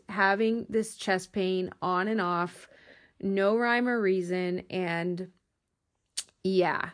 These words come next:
so I actually, during this time, I mean, my will to live was stronger than my trust in Western medicine. I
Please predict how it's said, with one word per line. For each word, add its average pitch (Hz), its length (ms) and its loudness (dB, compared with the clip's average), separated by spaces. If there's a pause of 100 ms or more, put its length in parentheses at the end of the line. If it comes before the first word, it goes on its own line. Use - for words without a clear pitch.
so 214 600 4 (600)
I 220 180 4
actually, 247 640 2
during 220 380 0
this 285 180 -2
time, 185 560 -2
I 196 80 0
mean, 202 200 0
my 269 240 4
will 254 260 2
to 226 160 -4
live 202 420 2
was 196 300 -2
stronger 226 640 0
than 196 580 -2 (300)
my 190 300 0
trust 190 580 0
in 185 420 0
Western 175 460 0
medicine. 170 560 -4 (440)
I 262 520 4